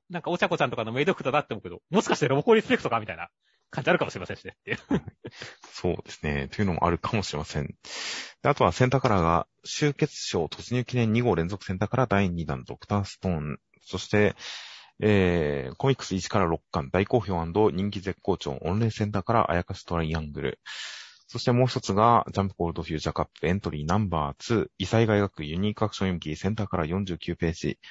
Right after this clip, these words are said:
Speaker 2: 人造人間百ですかね。読み方わかりませんが、百。江ノ島大輔先生、より優れた肉体を求め、人造人間たちが動き出す。ということそうです。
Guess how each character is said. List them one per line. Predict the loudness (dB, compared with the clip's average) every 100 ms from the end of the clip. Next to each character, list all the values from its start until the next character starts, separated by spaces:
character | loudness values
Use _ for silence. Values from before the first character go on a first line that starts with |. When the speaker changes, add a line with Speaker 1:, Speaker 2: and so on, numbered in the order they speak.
| -16
Speaker 2:
人 | 2 4 4
造 | 4 2
人 | 0 -2 -4 -6
間 | -4 -4 -6 -12 -16 -20 -16
百 | -4 -2 -2 -2 -4
で |
す | -4
か | -10
ね。 | -6
読 | -6
み |
方 | -4 -4
わ | -2
か | -4
り |
ま | -4
せ | -10
ん | -12
が、 | -12
百。 | -12 -6 -4 -4 -8 -8 -8 -2
江 | 4
ノ | 4
島 | 4 0
大 | 2 0
輔 | 0 -8 -8
先 | -8 -12
生、 | -6 -4 -2 -4 -16 -18 0
よ | 2
り | 2 0 2
優 | 2
れ | 2
た | 0
肉 | -2 -2
体 | -2
を |
求 | -2 -4
め、 | -4 -4
人 | 0 2
造 | 4 4
人 | 2 2
間 | 0
た | -2
ち | 0
が | 0
動 | 0 -6
き | -6
出 | -6
す。 | -6 -16 _ _ _ _ _ _ _ _ _ _ _ _ _ _
と | -8
い |
う |
こ | -8
と | -16
そ | -14 -12
う | -10
で |
す。 | -12 -14 -20